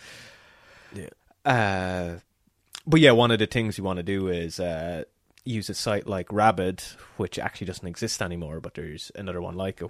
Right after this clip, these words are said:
Speaker 2: where you can stream, you can live stream what you're watching on screen, and then
Speaker 1: Oh, yeah.
Speaker 2: in the chat you can, like, chat with people. And we were gonna do it where, you know, when, when
Speaker 1: You'll
Speaker 2: an
Speaker 1: hear us.
Speaker 2: upcoming episode, we might p-, screen the film as we're watching it, sort of doing
Speaker 1: Yeah,
Speaker 2: our
Speaker 1: like,
Speaker 2: research.
Speaker 1: l-, let you in on our research, essentially.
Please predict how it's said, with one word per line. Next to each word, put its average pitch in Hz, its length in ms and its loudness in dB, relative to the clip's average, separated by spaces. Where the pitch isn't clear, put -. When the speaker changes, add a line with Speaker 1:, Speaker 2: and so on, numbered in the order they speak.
Speaker 2:
where 95 100 -6
you 90 140 -6
can 87 220 -10
stream, 107 760 0
you 127 100 0
can 131 140 4
live 113 260 8
stream 104 320 0
what 101 220 -6
you're 98 160 -2
watching 110 360 0
on 127 200 2
screen, 135 500 2
and 120 120 2
then 107 200 0
Speaker 1:
Oh, 98 120 0
yeah. 95 180 0
Speaker 2:
in 107 120 -2
the 90 80 -4
chat - 720 -4
you 101 140 -6
can, 82 220 -10
like, - 140 -12
chat 139 220 8
with - 140 -8
people. - 460 -6
And 98 180 -4
we 92 80 -4
were 90 80 -4
gonna 87 220 -6
do 92 200 -4
it - 300 -10
where, 92 480 -6
you 139 140 -2
know, 95 80 0
when, 95 220 -6
when 123 240 -4
Speaker 1:
You'll 117 120 2
Speaker 2:
an 110 60 2
Speaker 1:
hear 208 180 2
us. - 120 8
Speaker 2:
upcoming 113 300 2
episode, 90 720 -4
we 98 120 0
might 87 240 -6
p-, - 100 2
screen 110 440 0
the 90 60 -6
film 92 380 -2
as 92 160 -2
we're 92 140 2
watching 95 420 -2
it, 110 140 -4
sort 113 200 0
of 87 120 -12
doing 95 260 0
Speaker 1:
Yeah, 131 220 8
Speaker 2:
our 110 140 4
Speaker 1:
like, 104 80 4
Speaker 2:
research. 131 480 2
Speaker 1:
l-, 143 40 2
let 123 180 4
you 110 60 0
in 104 140 0
on 98 60 -2
our 98 140 -2
research, 101 380 -6
essentially. 101 400 -14